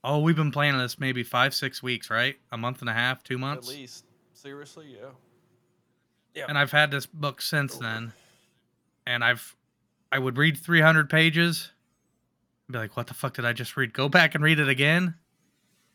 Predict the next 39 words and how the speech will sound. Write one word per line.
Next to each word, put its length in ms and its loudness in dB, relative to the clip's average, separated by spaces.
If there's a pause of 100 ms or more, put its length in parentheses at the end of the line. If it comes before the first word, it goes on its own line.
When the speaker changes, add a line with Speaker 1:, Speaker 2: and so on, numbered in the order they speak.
(320)
Speaker 2:
Mm, 120 -14
that's 140 -12
not 100 -8
how 60 -8
you 120 -8
read 160 -10
every 180 -6
book. 300 -8 (100)
Speaker 1:
I 100 -2
think 260 0
Speaker 2:
Is 40 -18 (800)
that 140 -8
just 180 -14
me? 300 -8 (1800)
Speaker 1:
Well, 100 2
no, 260 6
I, 320 2 (480)
this, 420 4
I, 180 2
like, 300 -6
I 120 4
ended 180 0
up 160 -4
reading 460 -2 (640)
the 60 -18
first 320 -6
three 160 0
hundred 240 0
pages 400 -4
maybe 180 -4
two 160 -6
or 80 -2
three 200 -4
times 560 -4 (880)
and 160 -6
then 140 -4
skimming 400 -2
over 320 0
it. 220 0